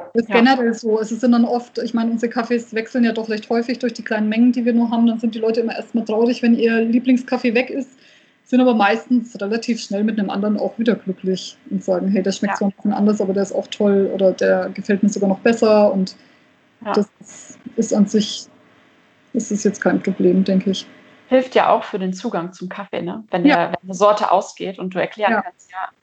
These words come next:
Speaker 2: davon
Speaker 1: Ja.
Speaker 2: gab's einfach nicht so viel."
Speaker 1: Ja, ja, genau, ja.
Speaker 2: Ja. Ja, voll. Ja, also, ähm, ich würde sagen, wir kommen so langsam zum Schluss. Hast du noch, ähm, hast du noch irgendwas, was du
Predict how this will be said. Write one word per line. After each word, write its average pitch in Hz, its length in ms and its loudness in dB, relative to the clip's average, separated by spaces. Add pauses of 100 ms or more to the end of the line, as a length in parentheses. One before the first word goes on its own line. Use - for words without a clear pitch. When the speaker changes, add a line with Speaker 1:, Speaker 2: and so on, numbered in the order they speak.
(320)
Speaker 2:
davon 190 260 -2
Speaker 1:
Ja. 185 120 -2
Speaker 2:
gab's - 200 -6
einfach 160 300 -14
nicht 185 160 -16
so - 80 -18
viel." 247 160 0
Speaker 1:
Ja, 254 80 6
ja, 240 140 4
genau, 220 500 -8
ja. 214 200 -10 (220)
Speaker 2:
Ja. 185 220 -8 (760)
Ja, 190 360 0
voll. 185 280 2 (680)
Ja, 220 180 4
also, 190 420 -2
ähm, 180 340 -10 (480)
ich 196 160 -10
würde 247 180 -2
sagen, 226 280 2
wir 196 100 -10
kommen 214 280 -6
so 196 80 -8
langsam 190 420 -6
zum 180 180 -18
Schluss. - 640 -8 (540)
Hast 226 220 -2
du 233 60 4
noch, 214 380 2
ähm, 196 420 -4
hast 208 160 -12
du 214 60 -6
noch 190 180 -4
irgendwas, 190 520 -4
was 185 240 -6
du 175 400 -2